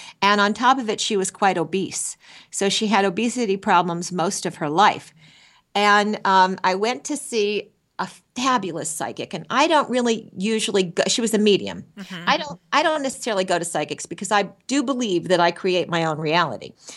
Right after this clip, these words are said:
Speaker 1: But I did want some closure with my sister. I had not mentioned a word about it to this woman. She didn't know me. She had no idea of my history. This was before Twitter, before I was tweeting. So there was no way she would have gleaned any information.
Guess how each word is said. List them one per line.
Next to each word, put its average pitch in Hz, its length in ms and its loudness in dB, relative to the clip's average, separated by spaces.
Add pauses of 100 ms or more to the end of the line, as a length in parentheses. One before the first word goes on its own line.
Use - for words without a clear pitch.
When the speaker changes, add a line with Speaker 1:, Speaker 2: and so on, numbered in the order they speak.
(300)
Speaker 1:
But 214 120 2
I 220 140 6
did 254 300 2
want 233 280 2
some 208 160 -4
closure 196 480 0
with 165 140 -4
my 180 140 -4
sister. 202 500 -4
I 208 180 2
had 196 300 -2
not 240 500 2
mentioned 214 560 -2 (100)
a 190 220 6
word 254 560 4
about 202 340 4
it - 160 -10
to 185 120 -10
this 156 260 -10
woman. 151 300 -10
She 208 260 -6
didn't 247 380 -6
know 202 240 2
me. 170 260 -4
She - 240 -2
had 180 220 -2
no 208 180 0
idea 240 320 2
of 202 80 0
my 196 140 0
history. 175 500 -4 (300)
This 247 280 4
was 226 200 2
before 220 500 0
Twitter, 175 640 0
before 196 300 2
I 196 100 4
was 208 220 0
tweeting. 123 480 -8
So 208 160 0
there 208 160 0
was 214 120 -2
no 277 140 4
way 254 160 4
she 220 180 -2
would 202 140 0
have 175 140 -6
gleaned 196 340 0
any 170 240 0
information. 160 720 -6